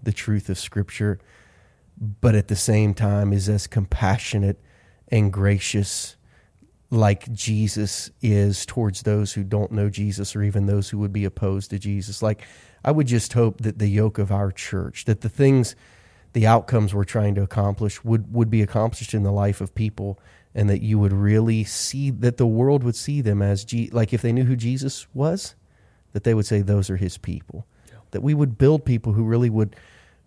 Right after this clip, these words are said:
Speaker 1: walk towards Jesus, walk with Jesus, live for Jesus, and be as committed and convicted as Jesus was to the truth of God and his word, and as compassionate and gracious as Jesus was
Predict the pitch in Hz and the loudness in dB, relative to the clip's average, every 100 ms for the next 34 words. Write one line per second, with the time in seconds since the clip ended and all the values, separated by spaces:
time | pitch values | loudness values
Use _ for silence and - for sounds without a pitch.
0 | - 110 101 - - 135 127 113 113 117 | -2 0 0 -2 -6 -4 -2 -4 -2 -2
1 | 110 101 - 101 95 - 120 120 - 113 | -2 -6 -4 -2 -2 -4 0 0 0 -4
2 | 110 104 107 - - - 107 120 101 - | -2 -2 -6 -8 -10 -4 2 2 0 -6
3 | - - 123 131 127 110 113 110 113 101 | -18 -12 -6 -2 -2 0 -2 0 -2 -2
4 | - - - _ _ _ _ - _ _ | -6 -16 -20 _ _ _ _ -20 _ _
5 | _ _ - 113 98 117 117 110 107 101 | _ _ 0 2 4 4 6 6 4 2
6 | - 123 110 113 113 110 104 113 101 104 | -2 2 4 4 4 2 2 0 0 0
7 | - 104 98 95 _ _ - 107 92 - | 0 0 2 0 _ _ -2 0 2 0
8 | 113 101 95 104 104 104 - 101 95 - | -2 -2 -4 -2 0 0 -2 -4 -4 -8
9 | - - 123 117 - 101 104 104 98 104 | -14 -6 -2 -2 -4 -6 -4 -2 0 0
10 | 101 98 101 104 104 - _ _ _ 101 | -2 -4 -4 -2 -4 -8 _ _ _ 0
11 | 101 104 - 104 95 98 98 101 98 95 | 2 2 0 0 2 2 0 0 -2 0
12 | 98 123 - 87 90 - 104 90 - 98 | -2 -2 -4 -6 -6 -4 -4 -4 -4 -2
13 | 98 - | -2 -4